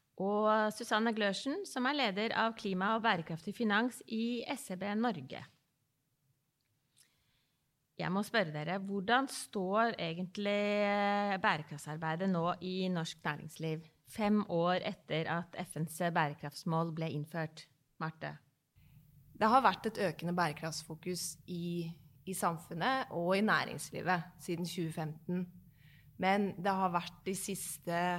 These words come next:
Speaker 2: jeg vil si, to årene hvor det virkelig har begynt å skje ting. Eh, og nå ser vi i deler av næringslivet at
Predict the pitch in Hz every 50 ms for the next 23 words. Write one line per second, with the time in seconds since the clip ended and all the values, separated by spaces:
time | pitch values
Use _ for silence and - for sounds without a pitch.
0 | 170 180 - - - - - - - - - 147 170 180 165 - 190 175 - -
1 | - 185 175 170 175 - 165 165 170 160 151 170 208 233 220 196 190 - - -
2 | - - - - 175 190 214 214 220 180 160 - - 190 160 156 156 156 165 160
3 | - 165 165 - - 156 143 - - - - 185 190 190 175 170 - - - -
4 | - - - - - - - - - - - - - - - - - 175 175 175
5 | 175 175 175 170 170 175 185 196 220 254 262 - - - 156 156 156 170 180 175
6 | 175 185 170 156 156 147 147 151 151 151 160 160 165 160 160 151 151 151 151 -
7 | - 165 160 170 208 247 262 240 220 208 - - - - - 190 185 180 -